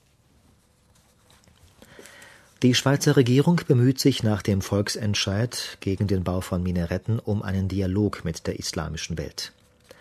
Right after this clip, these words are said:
Außenministerin Kamiray empfing dazu heute mehrere Botschafter muslimischer Länder. Darunter waren auch die diplomatischen Vertreter Saudi-Arabiens und des Iran. Die Ministerin bezeichnete die Schweiz ausdrücklich als multikulturelles Land und erklärte, es gebe viele gemeinsame Interessen.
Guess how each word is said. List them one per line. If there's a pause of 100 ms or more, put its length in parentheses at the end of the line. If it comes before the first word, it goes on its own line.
(280)
Außenministerin
Kamiray
empfing
dazu
heute
mehrere
Botschafter
muslimischer
Länder. (520)
Darunter
waren
auch
die
diplomatischen
Vertreter
Saudi-Arabiens
und
des
Iran. (960)
Die
Ministerin
bezeichnete
die
Schweiz
ausdrücklich
als
multikulturelles
Land
und
erklärte,
es
gebe
viele
gemeinsame
Interessen.